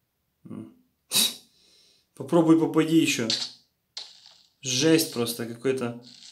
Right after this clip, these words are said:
Это просто жесть. <laughs> Ну реально не-, невозможно целиться просто, ну.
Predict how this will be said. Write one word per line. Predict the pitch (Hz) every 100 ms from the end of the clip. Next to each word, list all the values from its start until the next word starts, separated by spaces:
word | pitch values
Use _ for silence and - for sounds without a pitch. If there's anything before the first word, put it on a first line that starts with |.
| - - _ _ -
Это | 143 -
просто | 180 185 - 165
жесть. | 143 117 - - - _ _ _ _ _ _ _ _ _ _ _ _ _ _ _ _ _ _ _ _ _ _ _ _ _ _ _ _ _ _ - - - - - - - - - _ _ _ - - 294
<laughs> | 254 - 233 - - - - - - _ _ _ _ _ _ _ _ _ - - - - - _ _ _ -
Ну | 139
реально | 208 233 156
не-, | 139 127
невозможно | 135 139 143 185 151 127
целиться | - 139 113 -
просто, | 95 90 - 107
ну. | 101 95